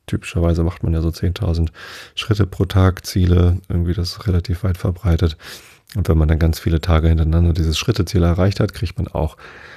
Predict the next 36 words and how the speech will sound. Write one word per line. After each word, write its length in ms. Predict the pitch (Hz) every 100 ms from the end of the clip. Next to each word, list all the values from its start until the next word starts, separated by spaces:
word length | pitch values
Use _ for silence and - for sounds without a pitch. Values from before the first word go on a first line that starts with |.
| - -
kleine 440 | - 80 76 76 69 _
Badges 540 | 85 82 85 76 - -
oder 140 | 82
Medaillen 540 | 78 - 85 76 -
oder 180 | - 67
sowas. 340 | - - 90 - _ -
Und 420 | - 85 78 - -
da 140 | - 80
sind 160 | 92
dann 100 | -
auch 180 | 80 -
wieder 120 | 85
Punkte 340 | 82 90 87 -
dran. 260 | 104 92 - _ - - - - - - - _ _ _ -
Ähm, 520 | 85 80 80 78 80 - _ _ _ _ _ _ _ - - -
ja, 180 | 92 87
und 360 | 73 82 80 -
das 240 | 87 -
kann 260 | - 104 101
durchaus 440 | 110 - 101 -
auch 300 | 92 98 - _ _ _ _ _ -
süchtig 480 | 110 87 87 - -
machen. 260 | 78 85
Also 160 | 80 80
wenn 100 | 85
man 100 | 85
dann 140 | 87
so 60 | 85
eine 140 | 85
Strähne 500 | 80 - 85 85 78
hat, 280 | 117 - - _ _ _ -
äh, 180 | -
die 140 | 87 90
dann 160 | 85
auch 220 | - 85 - -
elektronisch, 720 | 82 85 - 92 90 85